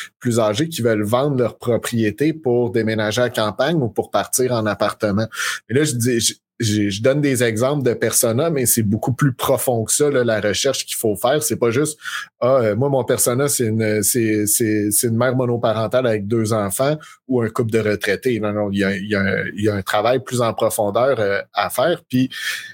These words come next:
sais, je reviens avec, euh, l'exemple du parc La Gorge de Quaticook. On a travaillé une journée au complet avec l'équipe, euh, de communication et marketing du parc, puis mon équipe, pour vraiment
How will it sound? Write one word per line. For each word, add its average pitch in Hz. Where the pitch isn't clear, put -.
sais, 135
je 120
reviens 120
avec, 123
euh, 110
l'exemple 110
du -
parc 117
La 104
Gorge 120
de 110
Quaticook. 160
On 104
a 104
travaillé 123
une 156
journée 139
au 165
complet 147
avec 147
l'équipe, 127
euh, 120
de 110
communication 117
et 135
marketing 120
du 98
parc, 160
puis 151
mon 139
équipe, 165
pour 127
vraiment 127